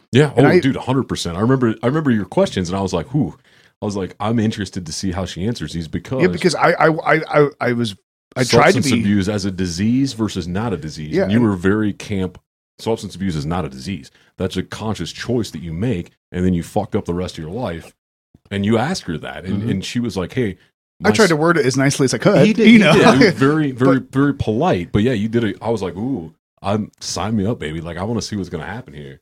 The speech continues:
Speaker 2: Yeah, and so there's been plenty of times, like, even here, like, I, I don't, I don't want to be, I don't want this. Me personally, I don't want me to be like this, but I definitely,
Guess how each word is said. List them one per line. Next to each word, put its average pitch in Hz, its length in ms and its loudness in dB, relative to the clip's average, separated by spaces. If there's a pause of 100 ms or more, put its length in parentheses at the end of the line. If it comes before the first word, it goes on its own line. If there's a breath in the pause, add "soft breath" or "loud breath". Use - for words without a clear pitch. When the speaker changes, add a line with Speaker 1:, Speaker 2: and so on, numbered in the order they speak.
Speaker 2:
Yeah, 180 100 -2
and 156 80 -4
so - 80 -2
there's 226 180 2
been 302 140 0
plenty 156 200 2
of 240 60 0
times, 110 300 -4
like, 117 220 -6
even 190 360 2
here, 208 260 -2
like, 127 220 -4 (760)
I, - 260 0
I - 40 6
don't, 196 400 2 (100)
I 170 180 -2
don't 127 400 -4
want 98 260 -6
to 107 120 -6
be, 87 500 -8 (680)
I 170 140 2
don't 220 180 0
want 120 300 -2
this. 90 420 -6 (1400)
Me 123 320 2
personally, 90 480 -2 (360)
I 113 80 -2
don't 139 140 4
want 101 160 -2
me 120 200 6
to - 140 -8
be 98 80 -4
like 87 140 -6
this, 87 140 -10
but - 140 -10
I 120 180 -2 (300)
definitely, 76 600 -2